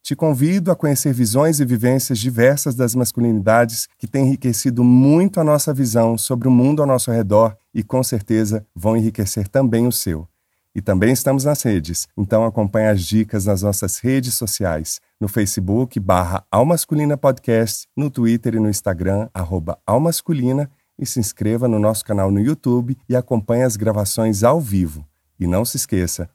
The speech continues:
marque cinco pessoas nos nossos posts e leve a Masculina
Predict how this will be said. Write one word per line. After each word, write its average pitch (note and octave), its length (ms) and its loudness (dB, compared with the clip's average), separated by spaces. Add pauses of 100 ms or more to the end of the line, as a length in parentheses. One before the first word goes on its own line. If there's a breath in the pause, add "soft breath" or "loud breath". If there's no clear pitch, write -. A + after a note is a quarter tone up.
marque F#2+ 340 -2
cinco G#2 420 -4
pessoas G2 560 -4
nos F#2+ 220 -4
nossos A2+ 380 0
posts G2 600 -6 (140)
e C#3 60 -6
leve A2 300 0
a A#2 60 0
Masculina G2+ 680 -2